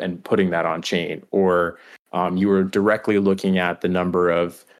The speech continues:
token holders that have greater than one pool. And you said, in order for this hat to be retained by these individuals, they,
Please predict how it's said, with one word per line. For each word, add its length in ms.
token 300
holders 380
that 140
have 180
greater 280
than 220
one 300
pool. 480
And 280
you 100
said, 420
in 120
order 240
for 220
this 240
hat 420
to 200
be 600
retained 680
by 340
these 220
individuals, 640
they, 500